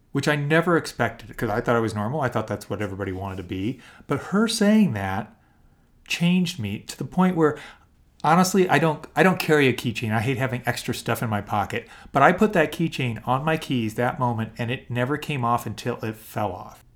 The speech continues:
That's how much that mattered to me. Consider for yourself, where are you being normal?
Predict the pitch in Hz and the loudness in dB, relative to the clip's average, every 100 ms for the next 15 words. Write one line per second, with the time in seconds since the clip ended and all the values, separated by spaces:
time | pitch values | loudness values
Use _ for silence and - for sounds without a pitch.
0 | _ 131 139 - 131 113 113 113 117 113 | _ 0 0 -2 -4 -2 -4 -6 -4 -4
1 | 127 110 - 127 - _ - 151 - 202 | -4 -8 -12 -18 -18 _ -10 -6 2 2
2 | 226 165 139 123 165 131 95 - 107 120 | 2 0 0 -2 -4 -4 -6 -8 -4 0
3 | 165 185 143 147 139 113 175 104 95 165 | 2 2 0 -2 -4 0 0 0 -6 -14